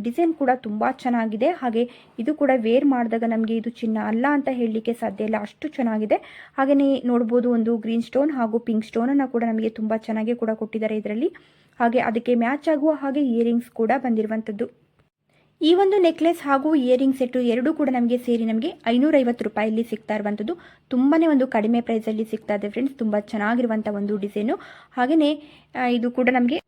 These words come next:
ಶಿಪ್ಪಿಂಗ್ ಚಾರ್ಜಸ್ ಕೂಡ ಇರೋದಿಲ್ಲ, ಫ್ರೀ ಶಿಪ್ಪಿಂಗ್ ಅಲ್ಲಿ ಸಿಗ್ತಾ ಇರುವಂತದ್ದು. ನಿಮಗೂ ಈ ಒಂದು ಡಿಸೈನ್ ಏನಾದರೂ ಇಷ್ಟ ಆಗಿದ್ರೆ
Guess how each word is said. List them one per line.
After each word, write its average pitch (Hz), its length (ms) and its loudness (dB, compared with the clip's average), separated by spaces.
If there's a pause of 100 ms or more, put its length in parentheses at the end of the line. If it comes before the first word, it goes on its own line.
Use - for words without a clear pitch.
(260)
ಶಿಪ್ಪಿಂಗ್ 330 420 2
ಚಾರ್ಜಸ್ 254 380 2
ಕೂಡ 254 160 2
ಇರೋದಿಲ್ಲ, 220 420 2
ಫ್ರೀ 294 260 0
ಶಿಪ್ಪಿಂಗ್ 240 380 0
ಅಲ್ಲಿ 220 180 0
ಸಿಗ್ತಾ 226 360 -2
ಇರುವಂತದ್ದು. 214 400 -2
ನಿಮಗೂ 240 320 2
ಈ 226 80 0
ಒಂದು 214 300 0
ಡಿಸೈನ್ 208 280 -2
ಏನಾದರೂ 214 260 -2
ಇಷ್ಟ 208 320 -6
ಆಗಿದ್ರೆ 233 680 -4